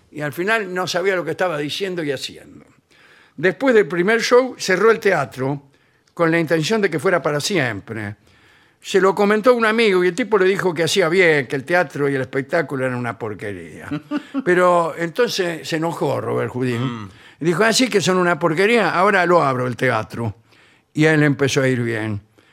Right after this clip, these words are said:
Speaker 1: Por cada actuación, Robert Houdin comenzó a recibir el reconocimiento de la crítica, ¿eh? Eh, sus, las revistas que había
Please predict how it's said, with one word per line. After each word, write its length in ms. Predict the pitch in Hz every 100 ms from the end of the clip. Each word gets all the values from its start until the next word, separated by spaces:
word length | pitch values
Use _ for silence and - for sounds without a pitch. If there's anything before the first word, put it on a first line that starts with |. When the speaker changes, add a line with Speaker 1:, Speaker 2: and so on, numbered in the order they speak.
| _
Speaker 1:
Por 220 | 139 143
cada 220 | 139 233 208
actuación, 640 | 147 147 139 180 185 175
Robert 280 | 147 147 139
Houdin 300 | 143 147 165
comenzó 380 | 151 135 127 147
a 40 |
recibir 560 | 139 131 131 147 151 151 - _ -
el 300 | 170 170 147
reconocimiento 880 | 156 190 - 139 127 113 127 123 110
de 100 | 98
la 180 | 95
crítica, 760 | - 98 90 - - - - - 110
¿eh? 280 | 120 175 196 _ _ - _ _ _
Eh, 140 | 120 101
sus, 300 | - 120 127 -
las 240 | 110 110
revistas 640 | 110 139 170 156 - 135 -
que 100 | 120
había 360 | 139 160 143